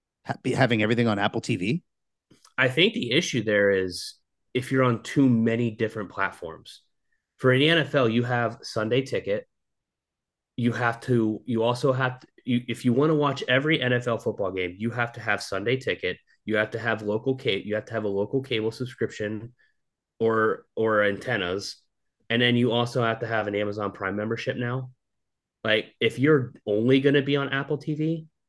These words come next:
Speaker 2: and I can get every game on Apple T V with no blackout restrictions, I'm good for it. I'm good with that.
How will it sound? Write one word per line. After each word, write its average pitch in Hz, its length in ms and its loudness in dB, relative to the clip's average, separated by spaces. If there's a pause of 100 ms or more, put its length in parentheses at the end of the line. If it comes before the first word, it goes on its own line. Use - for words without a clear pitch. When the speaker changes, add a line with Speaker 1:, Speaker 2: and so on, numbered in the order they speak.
Speaker 2:
and 107 100 -2
I 117 120 2
can 117 160 -2
get 110 280 -2
every 113 360 2
game 127 260 4
on 131 100 2
Apple 135 260 0
T 143 180 -4
V 147 300 -4 (160)
with - 200 -4
no 104 260 2
blackout 113 480 0
restrictions, 160 640 -4 (280)
I'm 113 160 0
good 117 220 0
for 85 220 -2
it. - 80 -10
I'm 110 120 -2
good 110 160 0
with 95 160 -4
that. 80 220 -8